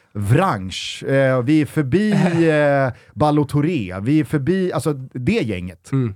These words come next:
Speaker 1: Det är ju gubbe, det är ju arton, nitton, tjugo.
Speaker 2: Visst.
Speaker 1: Alltså, vi, vi är nere på såna marginalspel-
Speaker 2: Typ Primavera-spelare.
Speaker 1: Ja. Så att det, det, det är ju, det är inte så att han står i vägen för någon.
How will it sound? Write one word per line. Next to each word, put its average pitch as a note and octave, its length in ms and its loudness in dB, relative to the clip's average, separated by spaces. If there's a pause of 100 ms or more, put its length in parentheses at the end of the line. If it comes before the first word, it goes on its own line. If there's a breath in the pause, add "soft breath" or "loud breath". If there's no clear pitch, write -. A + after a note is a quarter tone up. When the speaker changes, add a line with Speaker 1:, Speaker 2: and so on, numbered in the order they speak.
Speaker 1:
Det G#2+ 160 -2
är A3 140 2
ju G3 80 0
gubbe, A#2+ 640 2
det G#2 100 -4
är F#3 60 0
ju G3+ 100 -2
arton, A#2 440 -2
nitton, G#2+ 400 -4
tjugo. A#2+ 480 -4
Speaker 2:
Visst. - 440 -6
Speaker 1:
Alltså, C3+ 220 -2
vi, D3+ 220 2
vi D#3 240 2
är D#3+ 40 0
nere D3+ 400 0
på A2+ 380 0 (320 soft breath)
såna G3+ 500 -2
marginalspel- D#3+ 680 2
Speaker 2:
Typ - 0 -
Primavera-spelare. D3 800 2
Speaker 1:
Ja. A#2+ 180 -4 (280)
Så - 160 -6
att - 180 -12
det, F#3 180 -2
det, F3+ 200 -2
det D#3+ 100 -4
är G3 40 -4
ju, F3+ 160 0
det C3 100 0
är - 20 0
inte E3+ 120 -4
så G#3+ 100 -4
att F3+ 60 -6
han E3 80 0
står E3+ 160 -2
i E3 40 2
vägen F#3 320 0
för - 80 -4
någon. F#2 140 -10